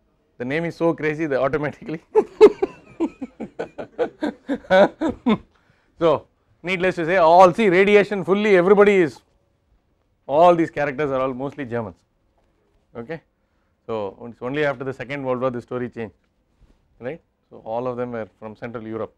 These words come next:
Okay. So, in the continental Europe, but somewhere there in outside the continent, I mean, that part of Europe which is not considered continental Europe is the United Kingdom, right. Normally, when you say continental Europe, we do not include U K,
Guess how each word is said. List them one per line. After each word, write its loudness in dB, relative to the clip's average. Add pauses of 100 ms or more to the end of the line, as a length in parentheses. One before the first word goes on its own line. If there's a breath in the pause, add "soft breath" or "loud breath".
(480)
Okay. -16 (800)
So, -8 (320)
in -12
the -12
continental -6
Europe, -10 (300)
but -6
somewhere 0
there 0
in -12
outside -8
the -10
continent, -12
I -8
mean, -8 (640)
that -10
part -2
of -8
Europe -8
which -18
is -14
not -10
considered -16
continental -12
Europe -12
is -12
the -12
United -8
Kingdom, -12 (1000)
right. -10
Normally, -2
when -2
you -6
say -8
continental -8
Europe, -6
we -6
do 0
not -4
include -10
U -12
K, -20